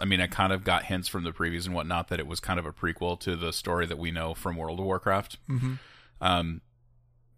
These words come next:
Speaker 1: and it essentially is kinda like, if you ever played the, the real-time strategy Warcraft game, like, the original one, like, it's kinda that story, only
Speaker 2: Yep.
Speaker 1: done in a movie. Um, I thought casting was really good in this movie.
Speaker 2: Mm-hmm.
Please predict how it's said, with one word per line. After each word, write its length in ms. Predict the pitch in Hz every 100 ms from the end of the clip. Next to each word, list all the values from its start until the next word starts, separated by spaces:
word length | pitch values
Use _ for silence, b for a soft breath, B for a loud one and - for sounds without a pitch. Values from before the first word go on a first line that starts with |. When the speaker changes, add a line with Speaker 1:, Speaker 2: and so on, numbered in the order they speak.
| _ _ - - - -
Speaker 1:
and 80 |
it 60 | 117
essentially 360 | 107 135 113 107
is 120 | 101
kinda 160 | 107
like, 140 | 101 98
if 60 |
you 100 | 98
ever 120 | 95 98
played 220 | 104 95
the, 280 | 92 87 85
the 120 | 90
real-time 400 | 90 87 87 85
strategy 480 | - 90 85 82 82
Warcraft 580 | - 85 82 87 85 -
game, 220 | 82 82
like, 160 | 87 - -
the 160 | 90
original 340 | 78 82 87 82
one, 200 | 82 82
like, 160 | 85 87
it's 100 | -
kinda 300 | - 87 80
that 160 | 78
story, 400 | - 82 80 - - - -
only 220 | - 120
Speaker 2:
Yep. 100 | 107 - - 123
Speaker 1:
done 320 | 95 80 78 90 - _ _ - _ - -
in 100 | 92
a 40 |
movie. 400 | 92 104 78 73 B B B B B B -
Um, 300 | 92 87 - _ - -
I 80 | -
thought 180 | 143
casting 480 | - - 90 - 113
was 140 | 113 104
really 180 | 107
good 160 | 104 107
in 60 | 110
this 160 | 110
movie. 260 | 107 107 117 - - - -
Speaker 2:
Mm-hmm. 280 | 120 123